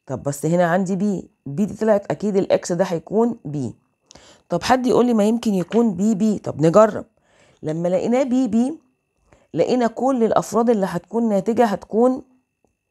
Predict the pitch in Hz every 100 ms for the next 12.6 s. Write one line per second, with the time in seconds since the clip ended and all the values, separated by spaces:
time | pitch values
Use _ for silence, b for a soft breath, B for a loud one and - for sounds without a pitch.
0 | _ _ _ _ _ _ _ 185 226 170
1 | 135 110 _ _ _ _ _ _ _ _
2 | b b b b 139 180 202 208 208 170
3 | 202 185 104 - _ 156 190 247 285 -
4 | 123 127 165 170 - 214 190 - - 113
5 | - 139 - 143 - 180 156 - 175 156
6 | 147 139 117 120 143 160 147 - 170 160
7 | 160 202 247 285 - _ _ _ 127 -
8 | _ _ _ _ _ _ b b b b
9 | 143 139 143 - - - - 139 175 -
10 | 254 349 - b b b - 156 190 196
11 | - _ 147 139 131 120 - 160 156 185
12 | 226 226 - - 185